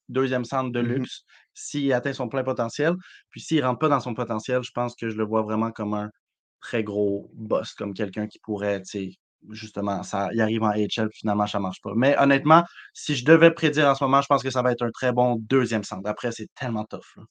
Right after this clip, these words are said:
Speaker 2: Mais moi, j'avais vu quelqu'un le comparer à Pierre-Luc Dubois, puis bon, là, en ce moment,
Speaker 1: Mhm.
Speaker 2: si on pense pas à sa saison, là, mettons, si on pense juste à quel, c'est vraiment ça, comme tu dis,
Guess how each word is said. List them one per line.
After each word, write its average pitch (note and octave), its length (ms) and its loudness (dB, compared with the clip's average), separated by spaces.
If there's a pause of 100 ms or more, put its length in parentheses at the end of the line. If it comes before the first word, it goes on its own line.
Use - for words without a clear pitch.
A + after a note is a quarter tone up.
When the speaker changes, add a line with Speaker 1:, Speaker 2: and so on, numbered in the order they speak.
(280)
Speaker 2:
Mais D3+ 100 8
moi, G3+ 140 10
j'avais D#3 240 6
vu D3+ 80 -4
quelqu'un E3+ 240 4
le G3 80 4
comparer D#3 360 4
à F3 80 4
Pierre-Luc D#3+ 320 2
Dubois, C3+ 480 2
puis B2+ 140 -4
bon, C#3 180 0
là, C#3 120 2
en D3+ 40 0
ce C#3+ 100 -6
moment, D3+ 260 2
Speaker 1:
Mhm. C3+ 60 -2
Speaker 2:
si A2 100 -4
on D3 80 0
pense F3 220 4
pas G3+ 180 8
à F3+ 40 6
sa D3+ 160 0
saison, B2+ 360 -2
là, G#2+ 160 -4
mettons, A2+ 280 -6
si D3+ 100 -6
on D#3 80 -2
pense D3+ 220 0
juste F#3 160 -2
à C#3 80 0
quel, D3+ 240 -2 (320)
c'est - 160 -2
vraiment E3+ 280 6
ça, F3+ 160 0
comme D#3+ 160 0
tu C3+ 140 -10
dis, D3 180 -2